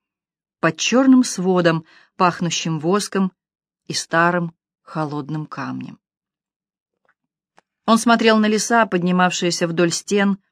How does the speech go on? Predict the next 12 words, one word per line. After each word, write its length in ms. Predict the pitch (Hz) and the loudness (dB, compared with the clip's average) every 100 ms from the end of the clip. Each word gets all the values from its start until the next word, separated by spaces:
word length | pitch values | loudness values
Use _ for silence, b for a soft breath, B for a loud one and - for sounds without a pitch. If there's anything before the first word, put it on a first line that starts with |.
| _ _ _ _ _ | _ _ _ _ _
на 160 | 190 208 | 0 2
пыльные 520 | 254 254 240 226 220 _ _ _ _ | 4 4 6 4 0 _ _ _ _
эксвота, 800 | 196 196 - 170 190 202 196 185 - _ | -4 -2 -4 0 2 2 2 0 -4 _
окружающие 760 | 180 175 175 180 180 170 - 175 | -4 0 0 2 2 2 -2 -2
фигуру 420 | 180 170 175 180 | -2 -2 0 0
Иисуса — 720 | - 170 - 170 170 - 165 165 _ _ _ _ _ - | -2 -4 -4 -6 -6 -6 -8 -10 _ _ _ _ _ -2
на 220 | 180 185 | 2 4
Зарянина 640 | 170 170 170 170 170 165 147 | 4 4 4 0 0 -2 -4
с 60 | |
грязными 600 | 147 165 165 156 165 160 b b | -2 0 2 0 -4 -4 b b
настоящими 720 | 185 175 - 175 175 - 170 170 | -2 -2 2 2 2 0 -4 -2
волосами, 800 | 170 170 - 170 160 160 160 | -2 -2 -4 -2 -2 -2 -6